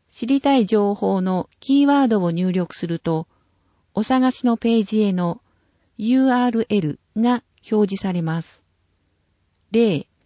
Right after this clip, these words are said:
ゴミ、移住、広報誌、コロナ、防災、住民票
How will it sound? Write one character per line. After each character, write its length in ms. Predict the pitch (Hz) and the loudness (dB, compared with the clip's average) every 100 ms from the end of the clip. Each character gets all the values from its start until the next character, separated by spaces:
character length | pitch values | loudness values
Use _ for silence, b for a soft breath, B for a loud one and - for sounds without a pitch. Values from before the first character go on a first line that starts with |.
| _ _ _ _ - | _ _ _ _ -4
ゴ 180 | 180 208 | 0 2
ミ、 260 | 226 214 _ _ - | 0 -2 _ _ -6
移 140 | 180 | -4
住、 360 | 170 214 202 - _ - | -2 -2 -2 -4 _ -4
広 280 | 247 262 262 | 0 0 0
報 200 | 254 185 | -2 -2
誌、 320 | - 139 - _ _ _ | -4 -6 -6 _ _ _
コ 140 | - 240 | -2 0
ロ 140 | 220 | 2
ナ、 260 | 160 143 - _ | 0 -2 -6 _
防 260 | 170 185 220 | -4 0 0
災、 360 | - 196 190 - - | -2 -4 -4 -6 -8
住 280 | 208 240 | 0 2
民 200 | 240 247 226 | 4 2 0
票 420 | 233 214 175 | 0 0 -2